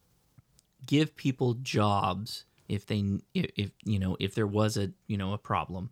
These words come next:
a disaster of some kind or an emergency. Figure out a way that you could convey to the people that did not buy in with you how to do the job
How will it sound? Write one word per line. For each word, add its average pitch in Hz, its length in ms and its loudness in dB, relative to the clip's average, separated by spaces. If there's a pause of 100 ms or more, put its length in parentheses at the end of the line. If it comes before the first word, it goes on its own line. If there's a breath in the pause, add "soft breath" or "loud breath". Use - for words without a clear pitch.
a 110 100 -2
disaster 98 560 -4
of 95 120 -8
some 104 180 -6
kind 107 340 -6
or 113 100 -6
an 104 80 -4
emergency. 101 720 -8 (580 soft breath)
Figure 165 360 2
out 226 140 6
a 160 60 4
way 101 460 0
that 101 200 -6
you 104 120 -2
could 107 220 -6
convey 110 640 -2 (160)
to 123 180 -2
the 113 100 0
people 101 600 -8 (560 soft breath)
that 98 240 -2 (520)
did 139 200 6
not 135 340 2
buy 107 220 4
in 104 320 2
with 98 260 -4
you 98 380 -4 (600)
how 147 320 6
to - 160 -2
do 113 300 2
the 107 140 2
job 95 560 -2